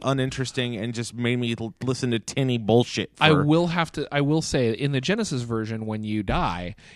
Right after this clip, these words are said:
Speaker 2: you make a sound that sounds human. Uh, like when, when the, when the girl dies, she screams.
Speaker 1: <laughs>
Speaker 2: It's not,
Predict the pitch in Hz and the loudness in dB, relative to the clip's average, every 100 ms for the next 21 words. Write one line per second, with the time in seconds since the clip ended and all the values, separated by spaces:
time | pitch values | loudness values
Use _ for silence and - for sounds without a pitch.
0 | - 123 151 190 147 - 156 135 117 - | -6 -2 0 0 0 0 0 0 -4 -6
1 | 120 110 - 196 120 - _ - - - | -6 -6 -4 -4 -4 -12 _ -20 -20 -4
2 | 120 120 120 120 92 139 156 156 156 - | 2 4 6 2 -2 -2 6 8 6 4
3 | 180 165 180 180 180 165 180 175 170 214 | 6 8 8 6 6 6 4 4 4 4
4 | 185 156 156 - 196 - - 784 762 807 | 6 4 4 2 -4 -4 2 10 12 12
5 | 784 762 719 679 605 539 480 466 480 170 | 12 12 12 12 12 10 8 6 2 0
6 | - 170 175 | 0 -2 -2